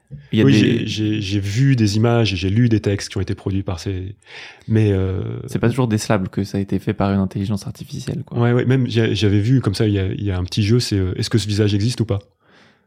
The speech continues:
Speaker 1: Alors justement, ça c'est l'intelligence artificielle, euh, euh, d'image, et c'est
Speaker 2: Ouais.
Speaker 1: vrai que c'est hyper flippant. Il y a des, il y a des humains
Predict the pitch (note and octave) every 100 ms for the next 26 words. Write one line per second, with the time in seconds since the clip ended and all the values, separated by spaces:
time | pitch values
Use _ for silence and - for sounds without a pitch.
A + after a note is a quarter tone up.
0 | _ _ _ _ - G#2+ G#2 G#2+ C#3+ C#3+
1 | A2 A#2 A2 G2+ G2 G#2 G2 G2+ G2 G#2+
2 | A2+ G#2+ F#2+ F#2+ F#2 F#2+ - - - -
3 | - - G2 A2 C3 C3+ G2 - G2+ G#2+
4 | A#2+ - G2+ G#2 G#2+ - G#2+ B2+ G#2+ G#2
5 | G2 G2+ G2+ - G#2 G#2 G2+ G#2+ A#2 C#3+